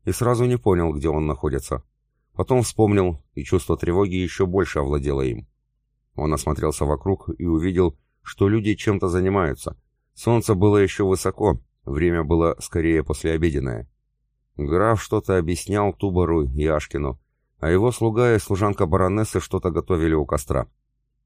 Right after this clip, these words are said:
Сама же баронесса находилась рядом с Франкой, и они о чем-то разговаривали. Один лишь мальчишка, брат баронессы, спал, прикрытый чьим-то камзолом. Дарк поднялся и подошел к графу и парням.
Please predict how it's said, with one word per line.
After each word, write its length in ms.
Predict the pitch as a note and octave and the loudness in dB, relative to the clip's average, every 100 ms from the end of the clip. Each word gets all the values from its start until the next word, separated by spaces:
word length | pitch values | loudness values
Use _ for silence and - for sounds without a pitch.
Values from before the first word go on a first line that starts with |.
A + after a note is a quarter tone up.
| _ _ | _ _
Сама 360 | - E2+ E2+ D#2+ | -4 -2 0 0
же 120 | D2+ | 0
баронесса 480 | C#2+ D#2 G2 A2 F#2+ | 0 0 0 0 -2
находилась 640 | D#2+ E2 D#2 F2+ F#2+ - | -2 -4 -2 2 2 0
рядом 400 | - E2+ E2+ F2+ | -4 -2 0 -2
с 80 | E2 | -2
Франкой, 600 | - - D2 C#2+ D2 C#2 _ _ _ | -6 -4 -4 -2 -4 -4 _ _ _
и 100 | F#2+ | 0
они 200 | G2 A#2+ | 2 4
о 100 | B2+ | 2
чем-то 300 | - A2+ G#2 | 2 0 2
разговаривали. 720 | F#2+ D#2+ D#2+ C#2+ C2 B1 A#1 _ _ _ _ _ _ | 0 2 2 2 0 -4 -6 _ _ _ _ _ _
Один 340 | E2 F2 A#2+ | -4 0 0
лишь 200 | A#2+ A#2 | 0 0
мальчишка, 580 | B2 B2 - A2 - D2 | 0 0 0 -2 0 -2
брат 280 | C2+ D#2+ D2 | 0 0 0
баронессы, 600 | D2 D2+ G2 G#2+ A2+ G#2 | 0 0 0 -2 -2 -2
спал, 360 | - - F#2+ A2 | -4 -2 -2 0
прикрытый 520 | - E2+ F#2+ F#2+ F#2+ | 0 0 0 0 -2
чьим-то 380 | - F2 E2 D2+ | -2 -4 -2 0
камзолом. 600 | D#2+ D#2 C#2+ C2+ B1 A#1 _ _ _ _ _ _ _ | 0 0 0 0 -2 -8 _ _ _ _ _ _ _
Дарк 340 | - D2 C2 - | -4 -2 -2 -2
поднялся 560 | C2+ B1 D#2+ F#2+ A#2+ - | -4 -2 -2 -2 -4 -2
и 80 | A2+ | -2
подошел 500 | G2+ E2+ - F2+ D#2+ | 0 0 0 -2 -2
к 40 | |
графу 400 | C#2 D2 E2+ - | -2 -2 -2 0
и 60 | E2 | 0
парням. 440 | D#2+ C#2 C2 A1+ | 0 -2 -4 -8